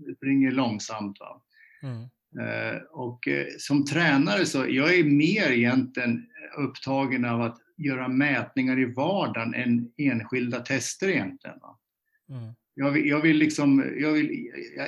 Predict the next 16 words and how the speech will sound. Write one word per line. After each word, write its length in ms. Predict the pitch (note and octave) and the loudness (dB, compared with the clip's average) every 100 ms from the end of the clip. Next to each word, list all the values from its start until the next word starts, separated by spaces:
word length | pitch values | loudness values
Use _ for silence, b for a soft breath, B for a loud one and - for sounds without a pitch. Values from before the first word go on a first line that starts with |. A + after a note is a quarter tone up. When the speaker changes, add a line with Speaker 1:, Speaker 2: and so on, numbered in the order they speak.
| - | -4
Speaker 1:
jag 200 | D3 C#3+ | -4 0
tycker, 240 | F3 E3+ | 0 2
jag 160 | E3 D3+ | 2 2
gillar 400 | C#3+ E3+ C#3+ D#3+ | 4 4 4 2
kinematik, 800 | - C#3 C3 B2+ - D#3 C#3 C#3 | 4 4 4 2 2 4 4 2
jag 180 | B2 A#2+ | -4 0
tycker 220 | C#3+ C3+ | 0 2
om 140 | C3+ | 2
siffror, 800 | B2+ - A#2+ - - C#3 A#2+ A#2+ | 2 0 0 -2 -4 0 0 0
liksom 360 | A#2+ A#2+ B2+ A#2+ | -2 -2 -4 0
koppla 560 | E3 - - D#3 D#3 | 0 0 0 0 0
det 120 | B2 | 0
mot 160 | B2 B2+ | -2 0
rörelse 600 | A#2+ C3 B2+ C3 C3 B2+ | 0 0 0 0 -2 -2
och, 260 | A#2+ A#2 A#2 | -2 0 -2
och, 180 | A2+ | -4